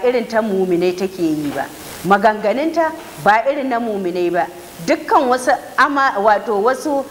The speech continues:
ma'amalolinta ba irin na muminai ba. To ba haka ake so ba. Tana tafiya tana surutu. Idan mota aka shiga za ki ga mace da niƙab da komi ta cika motar da surutu ita da 'yar uwarta.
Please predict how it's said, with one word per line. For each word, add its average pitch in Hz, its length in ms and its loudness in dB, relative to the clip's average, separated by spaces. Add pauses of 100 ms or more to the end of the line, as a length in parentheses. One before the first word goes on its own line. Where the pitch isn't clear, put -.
(180)
ma'amalolinta 277 1080 2 (280)
ba 208 200 4
irin 247 220 0
na 190 100 -2
muminai 156 480 -4
ba. 143 140 -8 (240)
To 190 120 2
ba 196 140 6
haka 233 300 0
ake 170 260 -4
so 156 180 -10 (100)
ba. 135 100 -8 (260)
Tana 262 320 4
tafiya 208 440 2
tana 226 280 0
surutu. 170 580 -6 (300)
Idan 240 320 4
mota 277 380 2
aka 226 200 -2
shiga 180 380 0 (280)
za 247 200 4
ki 254 140 -6
ga 233 140 0
mace 220 340 -4
da 185 80 -4
niƙab 180 460 0
da 180 80 0
komi 240 400 2
ta 240 160 4
cika 254 260 -4
motar 220 320 -2
da 175 120 -4
surutu 185 520 -4
ita 170 180 -2
da 175 80 0
'yar 151 160 -2
uwarta. 147 500 -4